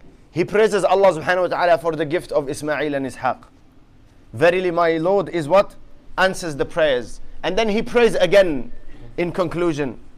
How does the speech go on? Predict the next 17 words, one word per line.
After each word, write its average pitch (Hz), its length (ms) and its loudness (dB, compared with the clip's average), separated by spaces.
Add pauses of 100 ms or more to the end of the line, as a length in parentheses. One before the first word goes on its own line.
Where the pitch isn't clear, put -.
(240)
He 135 80 -6
says, 139 200 -4
"رب 147 260 -4
اجعلني 156 500 -4
مقيم 175 420 -6
الصلاة 165 540 -2
ومن 156 340 -4
ذريتي." 123 580 -8 (760)
Oh 123 80 -8
Allah, 160 500 -2 (1500)
make 170 320 -2
me 202 160 -2
from 170 280 -4
those 165 220 -2
who 143 120 -6
establish 147 580 -2
pra-, 123 280 -4